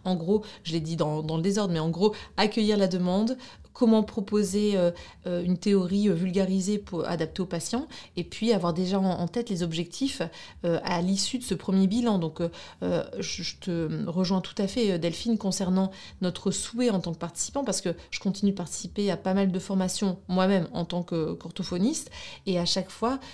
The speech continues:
j'ai super envie d'avoir de la pratique. J'ai vraiment très envie de, de savoir comment faire avec le petit patient auquel je pense,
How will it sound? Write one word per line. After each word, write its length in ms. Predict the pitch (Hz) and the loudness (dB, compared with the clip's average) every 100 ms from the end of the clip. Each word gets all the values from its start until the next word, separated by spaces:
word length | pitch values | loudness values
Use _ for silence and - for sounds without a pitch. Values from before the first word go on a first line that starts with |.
| - - | -16 -6
j'ai 180 | 165 175 | -2 -2
super 580 | - - - 196 202 | -4 -6 -4 0 2
envie 220 | 185 185 240 | 2 0 2
d'avoir 260 | 214 175 | 2 0
de 60 | 160 | -2
la 80 | 160 | -6
pratique. 540 | - 208 254 330 - | -6 -6 -6 -8 -4
J'ai 240 | 170 170 170 | -2 -2 -2
vraiment 380 | 160 185 196 | 0 2 4
très 300 | 196 - 226 | 2 0 2
envie 240 | 196 190 269 | 2 2 0
de, 180 | 202 175 - - | 0 0 -6 -8
de 80 | 180 | -4
savoir 320 | 202 180 - | -2 -2 -2
comment 280 | - 226 196 | 0 2 2
faire 220 | - 269 | 0 -2
avec 240 | 202 180 | 0 -2
le 60 | 190 | -4
petit 180 | 165 196 | -4 -4
patient 300 | 196 185 226 | -2 0 0
auquel 200 | 208 180 | 0 0
je 120 | 175 | -2
pense, 360 | - 254 277 | -2 -4 -4